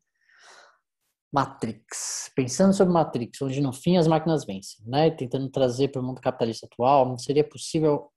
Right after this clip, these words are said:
as corporações controlarem as máquinas ao seu bel prazer, em que isso interferia na vida humana? Pô, a princípio, é, dependendo da qualidade de máquina, eu acho que isso já foi, né,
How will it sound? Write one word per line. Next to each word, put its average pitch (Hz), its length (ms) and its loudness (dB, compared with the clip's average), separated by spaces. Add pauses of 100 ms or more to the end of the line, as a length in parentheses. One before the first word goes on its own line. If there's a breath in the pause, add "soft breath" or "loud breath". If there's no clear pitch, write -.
as - 160 -14
corporações 180 1200 -4
controlarem 151 580 2
as 127 160 -4
máquinas 127 720 -8
ao 123 80 -8
seu 120 220 -6
bel 135 200 0
prazer, 123 640 0 (960)
em 131 240 -4
que 151 340 2
isso 135 360 -10
interferia 131 500 -6
na 135 140 -4
vida 139 220 -2
humana? 117 440 -2 (280)
Pô, 139 280 -6 (1400)
a 131 140 -6
princípio, 135 1080 -4 (540)
é, 117 180 -12
dependendo 135 420 0
da 160 80 4
qualidade 143 440 2
de 135 80 -4
máquina, 143 380 -4
eu 175 40 -6
acho - 120 -10
que - 60 -20
isso 185 120 -6
já 208 140 0
foi, 139 440 -4
né, 131 460 -2